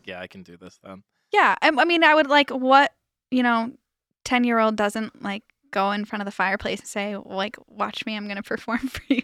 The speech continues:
Speaker 2: guys," right?
Speaker 1: No, you're right.
Speaker 2: And, and
Speaker 1: You're
Speaker 2: it
Speaker 1: absolutely
Speaker 2: and
Speaker 1: right.
Speaker 2: I feel like if it was <laughs> actually maybe decent and they were like, "Yeah, this is great," and then it would be like, yeah, I just,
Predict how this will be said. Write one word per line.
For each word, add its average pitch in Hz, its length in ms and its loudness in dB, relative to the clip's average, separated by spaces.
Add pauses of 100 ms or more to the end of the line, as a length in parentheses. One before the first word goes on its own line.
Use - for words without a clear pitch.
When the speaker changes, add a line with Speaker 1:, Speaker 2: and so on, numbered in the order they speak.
Speaker 2:
guys," - 420 2
right? 247 280 6
Speaker 1:
No, 285 140 4
you're 135 220 4
right. 135 280 8
Speaker 2:
And, 120 140 12
and - 200 8
Speaker 1:
You're 135 120 8
Speaker 2:
it 123 100 0
Speaker 1:
absolutely 139 600 2
Speaker 2:
and 311 100 10
Speaker 1:
right. 311 140 8
Speaker 2:
I - 20 2
feel 330 160 8
like 320 200 8
if 311 140 2
it 269 80 4
was 285 160 4
<laughs> - 0 -
actually 277 640 8
maybe 240 400 2
decent 262 540 6
and 240 120 0
they 240 80 2
were 247 100 2
like, 294 180 -2 (100)
"Yeah, 453 280 4
this 370 200 -2
is 359 180 -2
great," 349 520 -2 (420)
and 285 180 6
then 302 120 6
it 294 40 6
would 294 120 2
be 277 120 0
like, 247 320 4 (640)
yeah, 269 280 4 (100)
I 269 80 2
just, 294 200 -4